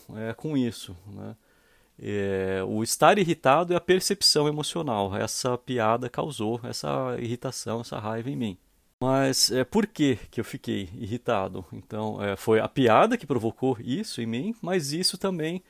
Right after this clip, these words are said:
é, fala um pouco sobre mim, sobre a maneira como eu entendo o, as coisas, né? É que escutar esse tipo de piada eu acho desagradável, não gosto, tá associado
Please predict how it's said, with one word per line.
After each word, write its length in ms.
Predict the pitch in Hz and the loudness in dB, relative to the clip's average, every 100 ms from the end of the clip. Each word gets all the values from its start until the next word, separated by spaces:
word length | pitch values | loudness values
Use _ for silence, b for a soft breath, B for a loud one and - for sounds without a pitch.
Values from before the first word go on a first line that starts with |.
| b b b - | b b b -6
é, 500 | 127 131 135 131 95 | -2 2 2 2 -2
fala 380 | - - 180 220 | -2 2 4 4
um 60 | 240 | 2
pouco 400 | 190 226 - - | 4 4 4 -4
sobre 300 | 135 127 123 | -2 -2 0
mim, 180 | 135 | 0
sobre 220 | 151 160 160 | 0 -2 -2
a 40 | |
maneira 400 | 160 143 160 185 | -2 -2 -2 -2
como 200 | 170 151 | -4 -6
eu 40 | |
entendo 460 | 147 113 104 98 98 117 | -6 -6 -6 -6 -8 -8
o, 280 | 110 104 | -6 -4
as 140 | 107 - | -4 -4
coisas, 480 | 131 101 90 95 104 | -2 -2 -4 -8 -6
né? 160 | 104 b b b b b - | -6 b b b b b -4
É 180 | 101 101 | -2 -2
que 380 | - 110 110 | -4 -4 -2
escutar 400 | 113 - 139 135 | 0 -2 6 8
esse 160 | 147 127 | 8 4
tipo 240 | - 120 | -4 -6
de 100 | 117 | -8
piada 440 | 131 190 160 185 220 | -4 0 2 2 2
eu 60 | |
acho 200 | 185 - | 0 -2
desagradável, 960 | 151 123 151 185 127 139 156 110 110 107 | -4 -2 0 6 10 10 10 8 2 2
não 200 | 113 135 | 2 2
gosto, 560 | 110 120 147 139 - 113 | 6 8 8 4 -4 -6
tá 280 | 104 104 101 | -2 -2 -2
associado 680 | - 113 - 107 107 107 | -4 -4 -2 0 0 -2